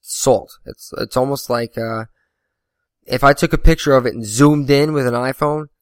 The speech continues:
you would think it was, like, an, a Himalayan crystal salt or something. It, but it's also very, very hard and very hard to get off. And obviously, you don't wanna damage the shell. You don't wanna damage the interior liner of the float tank, because then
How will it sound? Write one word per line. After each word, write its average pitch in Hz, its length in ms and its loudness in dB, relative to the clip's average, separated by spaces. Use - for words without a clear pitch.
you 135 120 0
would 131 140 -2
think 139 160 -4
it 139 60 -4
was, 123 180 -4
like, 120 140 -6
an, 113 180 -8
a 107 140 -8
Himalayan 127 580 -4
crystal - 380 -8
salt 98 320 -10
or 98 60 -16
something. 104 360 -14
It, - 340 -10
but 143 260 8
it's 117 180 -8
also 127 240 2
very, 120 300 4
very 117 240 2
hard 131 380 2
and 104 160 -10
very 110 200 -2
hard 113 200 0
to 110 80 -10
get 113 160 -2
off. 123 340 0
And 110 120 -4
obviously, 110 720 -2
you 113 100 -8
don't 110 300 0
wanna 113 160 -6
damage 107 500 -6
the 123 80 -12
shell. 110 480 -2
You 104 100 -12
don't 104 120 -6
wanna 107 120 -6
damage 107 320 -8
the 110 160 -8
interior 113 440 -6
liner 107 520 -6
of 98 120 -14
the 98 100 -14
float 135 260 -2
tank, 107 280 -10
because - 300 -10
then 107 340 -8